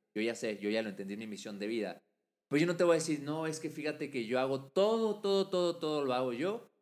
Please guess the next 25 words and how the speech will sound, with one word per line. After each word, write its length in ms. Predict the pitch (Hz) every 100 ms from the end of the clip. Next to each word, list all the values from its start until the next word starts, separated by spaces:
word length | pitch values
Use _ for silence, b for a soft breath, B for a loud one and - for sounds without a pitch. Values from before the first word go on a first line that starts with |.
| _
porque 280 | 135 131 131
me 120 | 127
gusta, 540 | 139 139 - 175 175 -
eh, 680 | 123 117 117 107 104 98 _ _ -
ser 180 | 139
el 100 | 147
alma 300 | 143 147 151
caritativa, 600 | 147 - - 107 120 113 104
me 120 | 107
gusta 260 | 127 131
ser 200 | 143 143
Madre 360 | 135 131 131 139
Teresa 340 | 139 113 113
de 60 | 131
Calcuta 520 | 127 101 - 123 -
o 80 | 104
algo 220 | 113 131
parecido". 680 | 135 107 101 127 131 101 95 _ _ _ _ _
Y 60 | 131
realmente 640 | 131 165 175 185 180 175
no, 200 | 165 190 180 - - -
o 20 |
sea, 140 | 131 131
realmente 540 | 160 175 180 175 175
no. 360 | 175 190 170